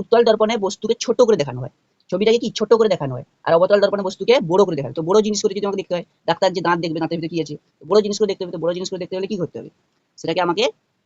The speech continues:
অবতল দর্পণ ব্যবহার করতে হবে। সেটা তোমরা দেখে নিবে। এবারে যেটা কথা, অবতল দর্পণের সাথে ক্ষমতার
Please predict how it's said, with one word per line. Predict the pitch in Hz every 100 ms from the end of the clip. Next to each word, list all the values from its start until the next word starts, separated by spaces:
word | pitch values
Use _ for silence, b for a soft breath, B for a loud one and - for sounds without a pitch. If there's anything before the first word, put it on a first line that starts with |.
| -
অবতল | 160 156 156
দর্পণ | 151 185 254 -
ব্যবহার | 131 127
করতে | -
হবে। | - _ _
সেটা | 156 160
তোমরা | 190
দেখে | 202 233
নিবে। | 214 - _ _ _ _ _ _ _
এবারে | - 214 240
যেটা | 220 160
কথা, | 165 220 _ _ _ -
অবতল | 160 202 240
দর্পণের | 220 208 202
সাথে | 185 208 -
ক্ষমতার | 202 196